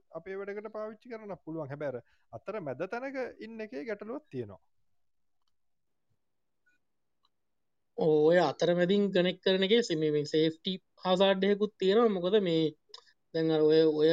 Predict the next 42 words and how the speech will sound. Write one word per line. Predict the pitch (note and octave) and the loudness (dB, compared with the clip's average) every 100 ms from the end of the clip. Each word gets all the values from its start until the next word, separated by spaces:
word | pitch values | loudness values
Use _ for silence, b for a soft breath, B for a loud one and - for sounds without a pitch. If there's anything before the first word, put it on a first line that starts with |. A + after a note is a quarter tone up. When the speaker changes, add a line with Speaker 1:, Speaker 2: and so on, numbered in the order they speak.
| E3+ D#3+ D#3 | 6 6 4
Speaker 2:
ග්‍රිඩ් | D3 D3+ D3+ | 0 -6 -6
ටයි | - E3+ | 0 2
ඉන්වර්ටර් | F3 F#3 F#3 F#3 F#3 | 2 0 0 0 2
එක | G3+ | 2
මේ, | G3 F3 | 2 0
මේ, | E3 D#3+ D#3 - _ _ - - _ | 2 0 -2 -14 _ _ -20 -20 _
අ, | - E3+ D#3 | -10 -4 -4
ට්‍රාන්ස්ෆෝමර්ලස් | D#3 - D#3 D#3+ F#3 F#3+ F3+ F3 G#3 | -4 0 0 2 2 4 2 2 2
නේ. | G3+ G3+ _ _ _ _ _ D3+ | 0 -2 _ _ _ _ _ -4
ඒ | |
කියන්නේ | D3 C#3+ C#3+ | -2 0 0
ඒක, | D3 | 0
අ, | - - - - - | -2 -10 -10 -12 -14
මම | - D3 | -10 -6
දැන් | D3 D#3 | -4 -6
කට්ටියට | D3+ E3+ D#3 | -4 0 2
තේරෙයිද | D3+ D#3+ F3+ F3+ | 4 4 4 2
කියලා | G3 F#3 E3 | 2 4 4
ඒක | D#3+ D#3 G3+ | 2 2 -2
මේ | F3+ D#3+ | 0 0
අයිසොලේටඩ් | D#3 D3+ D#3 F3+ F#3 G#3+ - _ - | 0 -2 -2 0 2 0 -2 _ -8
ඉන්වර්ටර් | F3+ F#3+ F#3+ A3 | -4 -2 2 2
එකක් | G3 | 2
නෙමෙයි. | F#3+ D3 - _ _ _ _ _ - | 0 0 -4 _ _ _ _ _ -4
එතකොට | D#3 E3 F3+ | 0 2 4
ඒ | F3+ | 4
කියන්නේ | E3+ E3+ D#3 | 4 4 6
ඒකේ | D#3+ D#3+ F#3+ F#3 - _ _ - - - | 4 4 2 2 -2 _ _ -10 -10 -12
සරලව | - D#3 E3+ F#3 | -2 2 4 4
කිව්වොත් | G3+ A3 F3+ | 6 4 4
ඒකේ | F#3 F3+ | 0 0
ඩී | F3 F3 | -2 -4
සී | G3 | 0
අවුට්පුට් | F#3 F#3 - F#3 G#3 | 2 0 -4 -2 2
එක | |
අපි | F#3 F#3+ | 2 2
අතින් | D#3 F3+ F#3+ | 0 0 0
ඇල්ලුවොත් | F#3+ A#3+ | 2 2
අපිට | F3+ A3 F#3+ | 2 0 0
කරන්ට් | E3+ F#3+ | 0 0
එක | F#3+ | 2
වදිනවා. | D#3 D3 | 2 2